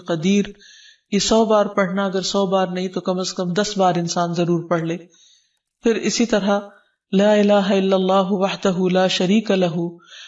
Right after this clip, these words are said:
लहुल मुल्कु व लहुल हम्दु, युहयी व युमीत, व हुवा अला कुल्लि शैइन कदीर", जो शख्स मगरिब के बाद दस बार पढ़ेगा, अल्लाह ताला उसकी हिफाजत के लिए असला बरदार फरिश्ते मुकर्रर कर देंगे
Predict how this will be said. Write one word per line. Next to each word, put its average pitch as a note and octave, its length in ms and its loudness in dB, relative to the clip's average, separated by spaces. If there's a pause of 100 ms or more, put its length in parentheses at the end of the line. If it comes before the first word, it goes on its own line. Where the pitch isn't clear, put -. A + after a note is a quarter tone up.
(160)
लहुल A3 320 4
मुल्कु A3 360 2
व G3 100 2
लहुल F#3+ 360 0
हम्दु, G3 460 0 (440)
युहयी G3+ 440 0
व G3 120 4
युमीत, F#3 520 0 (300)
व F#3 120 2
हुवा F#3+ 320 4
अला F#3 280 4
कुल्लि A3 300 4
शैइन F#3 380 0
कदीर", F3 440 0 (420)
जो G3+ 180 2
शख्स G3 320 -2
मगरिब G#3 400 0
के G3+ 120 0
बाद F3+ 320 0
दस G3+ 180 -2
बार F#3+ 200 0 (100)
पढ़ेगा, E3+ 400 -4 (520)
अल्लाह F#3+ 200 4
ताला F#3+ 300 4
उसकी F#3+ 240 -2
हिफाजत F3+ 600 0
के G3+ 80 2
लिए G3+ 320 0 (320)
असला C4+ 360 2
बरदार A3 420 2
फरिश्ते G#3+ 420 0
मुकर्रर F#3+ 460 -2
कर F3 140 0
देंगे E3+ 320 -6